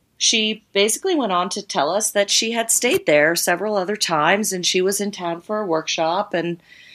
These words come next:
you know, she knew how to get back to her room and,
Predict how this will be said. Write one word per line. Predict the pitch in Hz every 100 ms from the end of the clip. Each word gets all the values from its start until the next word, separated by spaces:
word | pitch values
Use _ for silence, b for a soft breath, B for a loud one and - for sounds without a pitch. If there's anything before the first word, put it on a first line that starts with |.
| B B -
you | 190
know, | 160 214 - _ -
she | - 214 214 - _ - -
knew | 156 165 185 214 220 -
how | - 202
to | 202
get | 202 202
back | 214 214
to | -
her | 202
room | 185 160 196 240
and, | 208 202